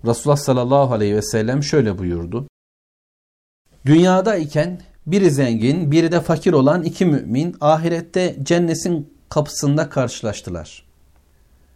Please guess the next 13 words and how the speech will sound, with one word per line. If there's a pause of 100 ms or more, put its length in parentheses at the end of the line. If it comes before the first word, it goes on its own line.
(160)
Dünyadayken
biri
zengin,
biri
de
fakir
olan
iki
mümin
ahirette
cennetin
kapısında
karşılaştılar.